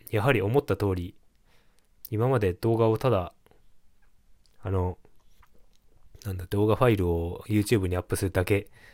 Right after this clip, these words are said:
で、あとはちょっとちょろちょろっと文章書く、概要を書くぐらいだけだったら全然すぐできるんですけど、その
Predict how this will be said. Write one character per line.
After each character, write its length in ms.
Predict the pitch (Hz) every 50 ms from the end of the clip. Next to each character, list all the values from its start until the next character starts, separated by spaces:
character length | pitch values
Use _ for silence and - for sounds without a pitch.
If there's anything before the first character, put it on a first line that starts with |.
| - - _ _ _ _ _ _ _
で、 140 | - 107 98
あ 100 | 107 117
と 140 | - 101 92
は 60 | 90
ち 80 | - 110
ょ 20 |
っ 40 | 101
と 280 | - 87 85 85 - -
ち 80 | -
ょ 60 | - 104
ろ 60 | 98
ち 80 | - 107
ょ 40 | 104
ろ 100 | 107 107
っ 20 |
と 260 | - - - 85 82 - _ - 107
文 180 | - 107 101 87
章 80 | -
書 160 | 87 - - 87
く、 240 | - 95 87 - - - _ _ - - - - _ _ _ - _ _ - - - - _ _ _ _ - - - - - - - - - - -
概 200 | - 98 98 98
要 120 | 98 95
を 60 | 90 -
書 100 | 113 101
く 200 | - 95 95 92
ぐ 100 | 87 92
ら 100 | 90 87
い 140 | 87 87 90 - - - - -
だ 140 | - 98 98
け 80 | 113
だ 80 | 101 92
っ 20 |
た 180 | - - - 90
ら 140 | 87 80 - - - - - - - -
全 160 | - 110 98
然 80 | 92 95
す 120 | - -
ぐ 60 | 120 110
で 120 | 95 90
き 100 | - 104
る 80 | 98 90
ん 40 |
で 80 | 87 82
す 80 | - -
け 100 | - 90
ど、 220 | 90 87 - - -
そ 160 | - - 104
の 240 | 101 98 98 104